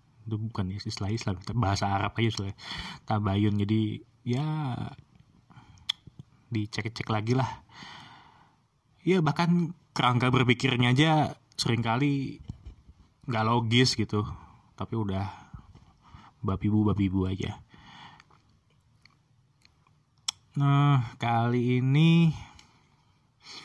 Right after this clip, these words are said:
apa yang akan dibahas kali ini sebetulnya masih ada hubungannya dengan, ya, pembicaraan toksik di dalam lingkungan keluarga, ya. Ya, at least,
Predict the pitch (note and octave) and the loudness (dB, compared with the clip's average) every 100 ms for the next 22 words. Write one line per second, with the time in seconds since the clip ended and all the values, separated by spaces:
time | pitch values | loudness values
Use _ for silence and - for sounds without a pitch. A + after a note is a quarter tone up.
0 | - - - A#2+ B2 B2 B2 A#2 A#2+ A#2+ | -20 -20 -12 -6 -2 0 0 0 0 2
1 | B2 A#2+ A#2 A#2 A2 A2+ A#2+ D3 C#3 A2+ | 4 4 2 0 0 0 0 -2 -2 -2
2 | A2 A2+ C3 C#3+ C#3 C3+ C3 - _ _ | 0 2 2 2 2 0 -4 -12 _ _
3 | _ _ _ _ _ _ _ _ _ _ | _ _ _ _ _ _ _ _ _ _
4 | _ _ _ _ C3 A#2 G#2+ G#2 G2+ G2 | _ _ _ _ -6 -2 -2 -2 -4 -4
5 | G2 G2+ G#2 G2+ F#2+ F#2 F2+ - - - | -6 -4 -4 -6 -8 -10 -12 -16 -20 -20
6 | _ A#2 D3 D#3 A2 G2+ - G2+ G2+ F#2+ | _ -12 -12 -6 -4 -4 -4 -6 -6 -6
7 | F2+ - G#2 - _ - - - - - | -12 -10 -14 -14 _ -20 -20 -20 -20 -14
8 | G#2 G2 F#2+ F#2+ F#2+ F#2 - F#2+ F#2+ G2+ | -8 -6 -4 -6 -6 -8 -8 -10 -6 -6
9 | F#2+ F2+ F#2+ F#2+ A2 - - - - - | -6 -6 -8 -8 -10 -16 -20 -20 -20 -20
10 | - _ _ _ _ - - _ _ - | -20 _ _ _ _ -20 -20 _ _ -20
11 | _ _ _ _ - - _ - - - | _ _ _ _ -18 -18 _ -20 -18 -18
12 | _ _ _ _ _ _ - C3 C3 B2+ | _ _ _ _ _ _ -12 -6 -4 -2
13 | A#2+ B2 A#2+ - - - | 0 0 0 -6 -8 -10